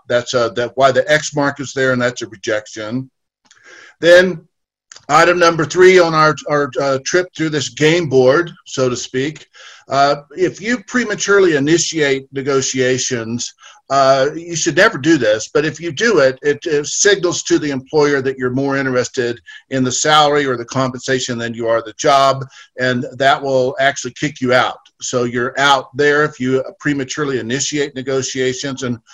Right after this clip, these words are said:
frankly, if you respond to their attempt to prematurely initiate negotiations, uh, there's so many ways to answer the wrong way, and the wrong answer at that point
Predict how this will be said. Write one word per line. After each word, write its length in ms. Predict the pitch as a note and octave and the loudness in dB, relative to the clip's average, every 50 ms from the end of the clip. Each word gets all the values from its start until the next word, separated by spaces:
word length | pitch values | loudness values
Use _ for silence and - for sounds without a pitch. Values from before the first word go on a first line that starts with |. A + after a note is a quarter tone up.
| - - - _ | -20 -20 -20 _
frankly, 560 | - - - C#4+ B3+ B3+ - F3 D3 C#3+ C#3 | -4 -2 0 2 2 0 0 0 0 0 0
if 160 | C#3 C#3 - | -2 -4 -4
you 140 | D3 D#3 D#3 | -4 -4 -4
respond 500 | C#3+ D3+ C#3 - - - F3+ F3+ F#3 F#3 F3 | -4 -4 -6 -6 -4 -2 -2 -2 0 0 -2
to 80 | E3 | -2
their 340 | C#3+ B2+ D#3 G3+ C4 D#4+ D#4 | -2 2 4 4 4 4 4
attempt 540 | G3 - - - C3+ A#2+ A2 - _ - _ _ - | 0 -2 -4 -6 -6 -6 -6 -8 _ -20 _ _ -10
to 100 | - C#3 | -10 -10
prematurely 1040 | C3+ _ - - E3+ D#3+ D#3 C#3 C3+ C3 - - D#3+ D#3+ D3 C3 A#2+ A2+ G2+ G2 G#2+ - | -10 _ -8 -4 -4 -2 -2 -2 -6 -6 -8 -4 -4 -2 -2 -2 -4 -6 -8 -10 -12 -10
initiate 540 | B2+ B2 C3 B2 - - B2+ B2 A2 A2+ - | -6 -4 -4 -4 -4 -6 -6 -6 -6 -8 -10
negotiations, 1000 | G#2+ G2 A#2 A2+ A2 G2 - - A#2 A2 A2+ A2 - - B2+ B2 A#2 A2+ - _ _ - - - _ _ - | -12 -8 -6 -6 -6 -8 -8 -8 -8 -8 -8 -8 -10 -10 -8 -8 -8 -10 -12 _ _ -20 -20 -20 _ _ -6
uh, 280 | A#2 A#2+ A#2+ A#2 A#2+ | -4 -2 0 -2 -2
there's 260 | A#2 B2 B2+ B2+ - | -2 -4 -6 -4 -2
so 140 | - F3+ F#3 | 0 0 0
many 180 | F3 E3 D#3 D3 | 0 -2 -4 -2
ways 300 | C#3 C#3 C#3+ C#3+ B2+ - | 0 0 0 0 -2 -6
to 120 | - D3 | -8 -8
answer 320 | D3 D3 D3 C#3 - - B2+ | -6 -6 -6 -6 -6 -6 -8
the 100 | A#2 A#2 | -6 -4
wrong 440 | A#2 C#3 D3+ F3 F3+ F3+ F3+ D3+ | -2 2 4 6 6 4 4 2
way, 300 | D3 D3 D3+ D3 D3 D3 | 0 2 2 2 0 0
and 80 | C3+ B2+ | -2 -4
the 40 | A#2+ | -4
wrong 320 | B2+ C#3 C#3+ D3 C#3+ C#3 | -4 -2 -2 -2 -2 -4
answer 360 | C#3 C3+ C3+ C3 B2+ - B2+ | -4 -6 -6 -6 -6 -6 -6
at 80 | A2+ - | -6 -2
that 260 | C#3 C#3 C#3 C3+ - | -2 -2 -2 -4 -8
point 340 | - C#3+ C#3+ C#3+ D3 D3+ | -8 -6 -4 -4 -4 -6